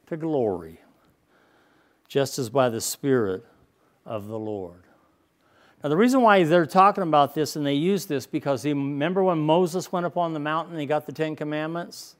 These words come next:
in Sinai, and the Shekinah glory of God was there, and Moses came off that mountain and he was glowing.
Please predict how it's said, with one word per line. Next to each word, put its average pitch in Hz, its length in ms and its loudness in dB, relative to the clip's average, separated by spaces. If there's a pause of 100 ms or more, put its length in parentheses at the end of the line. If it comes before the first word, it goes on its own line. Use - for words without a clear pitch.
(520)
in 123 80 -12
Sinai, 160 480 2 (280)
and 135 180 -2
the 139 60 0
Shekinah 165 520 -2
glory 160 340 2
of 127 120 -2
God 156 300 6
was 156 200 -4
there, 170 340 4 (220)
and 127 140 -2
Moses 151 360 0
came 156 240 -4
off 156 220 0
that 151 220 -2
mountain 156 500 -6
and 143 120 -2
he 147 120 -2
was 127 240 -4
glowing. 107 720 0